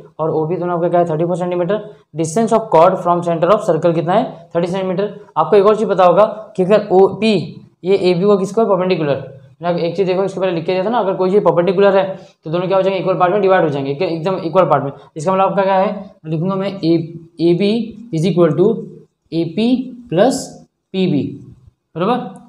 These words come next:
एपी plus पीबी। इसका मतलब मैंने क्या दिया आपको कि आपका एपी और आपका पीबी दोनों क्या है? equal है। ऐसा लिख सकते हैं यहाँ पर, क्या लिखूंगा मैं? एपी is equal to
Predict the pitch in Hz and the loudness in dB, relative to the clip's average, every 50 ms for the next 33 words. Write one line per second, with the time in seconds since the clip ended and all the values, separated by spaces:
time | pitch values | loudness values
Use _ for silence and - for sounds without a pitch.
0 | _ - 160 165 156 202 208 175 202 214 208 214 - 190 190 180 233 254 - - | _ -8 -8 -4 -2 -2 -2 0 2 0 0 2 4 2 4 4 2 -2 -4 -8
1 | - - 202 196 196 202 202 202 196 190 202 185 190 190 185 - 196 214 220 220 | -12 -8 -4 -2 0 0 0 0 2 2 2 4 4 2 2 2 2 0 0 0
2 | - - - - - 190 185 180 - 214 - - - 175 175 170 - 240 226 208 | -2 -10 -14 -4 2 2 2 4 4 2 2 2 4 0 0 0 2 0 0 2
3 | 156 170 175 175 170 170 175 202 185 - - 190 180 180 202 196 196 202 175 202 | 4 4 4 4 4 2 2 0 0 2 0 -2 2 4 4 4 4 2 2 4
4 | 208 233 254 - - - - - 165 160 165 190 208 202 214 240 254 - - - | 4 4 4 0 -6 -14 -12 -10 -8 -4 2 4 4 6 4 2 0 -4 -12 -14
5 | - 151 143 180 180 180 180 190 180 196 190 185 185 185 - 240 233 - - - | -12 -6 -4 -2 -2 -2 -2 -2 -2 0 0 2 2 2 0 -2 -4 -8 -14 -20
6 | _ _ 170 165 165 170 185 190 190 185 202 226 240 - - - - - - _ | _ _ -10 -8 -4 -2 0 2 2 4 2 2 0 -2 -6 -10 -16 -18 -20 _
7 | - 151 170 165 160 - 226 247 262 262 - - - - _ _ _ - 160 151 | -6 -4 -4 -2 -2 0 0 2 2 0 0 -4 -12 -18 _ _ _ -10 -4 -4
8 | 190 185 185 180 175 170 151 202 233 | -4 0 4 4 4 4 4 2 0